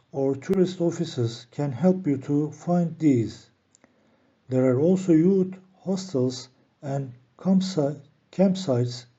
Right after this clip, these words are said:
in many places. Writing home. Stamps can only be bought in post offices, but nearly every village or part of a town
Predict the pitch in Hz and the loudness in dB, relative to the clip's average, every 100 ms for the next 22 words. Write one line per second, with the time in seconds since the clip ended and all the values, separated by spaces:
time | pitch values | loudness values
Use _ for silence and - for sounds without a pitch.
0 | - 156 156 160 170 151 156 - 143 143 | -6 -2 0 2 2 2 -2 -4 0 0
1 | 123 110 - - _ _ _ _ _ _ | 0 -10 -14 -20 _ _ _ _ _ _
2 | _ _ _ _ _ _ _ _ _ _ | _ _ _ _ _ _ _ _ _ _
3 | _ _ _ _ _ _ _ _ _ _ | _ _ _ _ _ _ _ _ _ _
4 | _ _ _ 151 175 185 156 170 - - | _ _ _ 6 8 6 2 -4 -6 -8
5 | - 123 95 - - _ _ _ _ _ | -2 -2 -2 -10 -20 _ _ _ _ _
6 | _ - - 127 143 - - - 147 151 | _ -12 -4 -2 -2 -8 -8 -2 0 0
7 | 165 185 202 170 127 127 131 135 170 170 | 4 4 6 4 2 0 -2 -2 4 6
8 | 170 - - 131 127 123 - - - 180 | 4 -2 -14 -8 -6 -6 -8 -12 -2 -2
9 | 175 147 117 110 110 - - - _ _ | 2 0 -2 -6 -12 -12 -18 -20 _ _
10 | _ _ _ - 127 123 151 180 156 143 | _ _ _ -2 -2 0 4 4 4 2
11 | 165 175 160 127 127 117 123 - - _ | 4 4 4 4 2 2 -2 -6 -20 _
12 | _ - 160 113 - 156 151 117 - 123 | _ -8 -6 -4 -2 -2 -2 -4 -6 -4
13 | 147 131 113 120 | -2 0 2 0